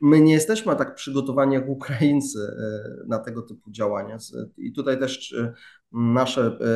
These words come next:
e, rządy, czyli urząd u Litwy i rząd polski w-, wyraźnie w, w komunikacie, e, prezydentów, e, wskazuje na te zagrożenia. E, jestem przekonany i to też mogę zapewnić, że, e,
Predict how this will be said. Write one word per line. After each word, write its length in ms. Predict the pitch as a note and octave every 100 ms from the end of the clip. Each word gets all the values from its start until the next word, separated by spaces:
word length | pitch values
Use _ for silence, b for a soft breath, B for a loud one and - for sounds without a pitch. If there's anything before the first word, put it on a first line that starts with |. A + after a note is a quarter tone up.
| A2
e, 40 | A2
rządy, 380 | B2+ A2+ A2
czyli 320 | G#2 A2 A2 A2
urząd 280 | A2+ A2 -
u 260 | - A2+ A2+
Litwy 380 | A#2+ B2 D3 A2+
i 40 |
rząd 220 | A2 G#2+ -
polski 560 | A2 A2+ - B2 B2
w-, 460 | A#2+ A2+ A2+ A2+ A2
wyraźnie 460 | A2+ A2+ A2+ B2 A#2
w, 220 | - _ - A2+
w 80 | _
komunikacie, 800 | A2 A2 A2 A2+ A2+ - A2+ A2 b b _ - A2+
e, 140 | A2+ G#2+
prezydentów, 800 | A#2+ A2 G#2 A#2+ C3+ C3+ - A#2 A2+ A2+
e, 40 |
wskazuje 480 | A2 - A2+ A#2 G#2+
na 100 | G#2+
te 120 | G#2
zagrożenia. 720 | G#2 G2+ G#2+ G#2 G#2 A#2 C#3+ - B B _ -
E, 500 | B2 A#2+ A#2+ A#2 A#2
jestem 420 | A#2 C3 D#3 D#3
przekonany 840 | C#3 D3 C#3+ C3+ B2+ A2+ A2+ A#2 B2+
i 120 | B2
to 100 | B2
też 220 | A#2+ -
mogę 200 | A#2 A#2+
zapewnić, 640 | A#2+ A#2+ A2 A2 A#2 A#2+
że, 440 | A#2 A#2 A#2 A#2 -
e, 600 | A#2+ A#2 A#2+ - - -